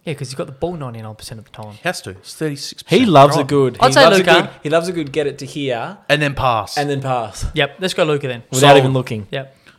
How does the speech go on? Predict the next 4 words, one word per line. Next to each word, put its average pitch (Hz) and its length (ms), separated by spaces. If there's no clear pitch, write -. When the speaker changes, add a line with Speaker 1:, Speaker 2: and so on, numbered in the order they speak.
Speaker 2:
Athleticism. 147 600
Speaker 3:
Hmm, 113 480
Zach 117 220
LaVine? 127 360